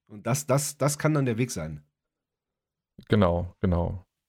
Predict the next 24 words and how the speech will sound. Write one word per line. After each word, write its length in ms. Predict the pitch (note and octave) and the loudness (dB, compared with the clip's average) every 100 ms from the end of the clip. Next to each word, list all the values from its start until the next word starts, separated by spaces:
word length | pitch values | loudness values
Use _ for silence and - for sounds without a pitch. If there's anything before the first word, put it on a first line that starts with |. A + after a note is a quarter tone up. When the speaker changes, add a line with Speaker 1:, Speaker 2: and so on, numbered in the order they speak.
| _ _ _ | _ _ _
Speaker 1:
Wobei 300 | A#2+ C3 D3+ | 0 2 4
richtig 220 | C#3+ D#3 | 2 2
Speaker 2:
Hoffe 160 | - C#3+ | 4 4
ich. 100 | C#3 | 4
Speaker 1:
machen 60 | C#3+ | 2
ist 120 | - | 2
ja, 80 | G#2+ | 0
ist 160 | A#2 | 0
ja, 100 | C#3 | -2
ist 160 | A#2 A#2+ | 0 0
ja 120 | A#2 | 2
auch 160 | C#3 C#3+ | 2 0
immer 180 | B2+ | -2
so, 160 | G#2+ A2+ | 0 -2
dass 260 | A2 G#2 - | -4 -8 -8
die, 200 | G#2+ F#2+ | -10 -12
die, 340 | G#2 G2 F#2 | -16 -18 -20
die, 260 | - G2+ F2+ _ _ _ - | -20 -18 -18 _ _ _ -20
die 60 | |
Frage, 380 | A2 A#2+ B2 G2+ | -4 0 2 0
ne, 140 | A2+ A#2+ | -2 -2
ob's 120 | A#2 | -2
dann 120 | A2+ | -2
wirklich 320 | A2+ G#2+ - | -2 -6 -12